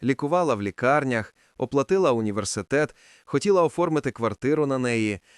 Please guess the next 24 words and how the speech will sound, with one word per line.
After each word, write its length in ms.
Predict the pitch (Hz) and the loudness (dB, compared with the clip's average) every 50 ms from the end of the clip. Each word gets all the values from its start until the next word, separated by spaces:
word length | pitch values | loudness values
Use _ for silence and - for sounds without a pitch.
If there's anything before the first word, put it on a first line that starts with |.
| _ _ _ _ _ | _ _ _ _ _
Перед 220 | - 131 135 135 123 | 0 2 2 2 2
банкетом 580 | 117 139 135 120 - 160 160 156 - 123 120 | 2 0 0 2 2 2 2 2 2 0 0
на 80 | 120 120 | 0 -2
честь 320 | - - 143 131 - - | 0 0 -2 -2 -2 -2
її 160 | 127 120 127 | -2 -2 0
випускного 720 | 127 123 117 - 123 110 - - 131 139 147 139 120 117 107 | 0 0 -2 -2 -4 -6 -6 -4 -2 0 2 2 2 0 0
вона 260 | 95 107 107 113 113 | 0 0 -2 -2 -2
підійшла, 680 | - 117 104 107 110 104 - - 113 117 127 139 131 | -2 -4 -4 -2 -2 -2 -4 -2 0 0 2 2 0
презирливо 640 | - - 110 104 90 110 123 120 120 123 120 123 120 | -2 -2 -4 -4 0 0 0 0 2 0 0 0 -2
глянула 460 | 107 117 127 139 143 143 139 135 131 | 0 0 0 0 0 0 0 0 0
і 60 | 131 | -2
кинула: 540 | 117 - - 156 143 123 110 101 98 92 90 - _ _ _ _ _ _ | -2 -4 -4 -2 0 0 0 0 0 -2 -2 -6 _ _ _ _ _ _
«Ти 140 | _ 170 175 | _ 2 4
для 140 | 160 165 156 | 4 2 0
мене 240 | 151 151 147 147 147 | 0 0 0 0 -2
ніхто. 500 | 147 131 - - - 107 87 78 64 - _ _ _ _ | -2 -4 -6 -4 0 0 0 0 -2 -8 _ _ _ _
Це 160 | - - 156 | -2 -2 0
компенсація 800 | - 170 165 - 175 170 165 - - 139 113 - - - 101 101 | 0 -2 -2 -2 -2 -2 -2 0 0 0 0 0 -2 -2 -2 -2
за 140 | 92 110 107 | -2 -4 -4
те, 180 | - 131 123 | -2 -2 -4
що 180 | 107 - - 117 | -4 -4 -2 -2
я 100 | 110 107 | 0 0
тебе 240 | - - 104 98 101 | -2 -2 -4 -4 -4
терпіла». 640 | - 120 107 101 - 127 113 98 85 73 65 - | -4 -6 -6 -6 -6 -4 -4 -4 -4 -4 -8 -12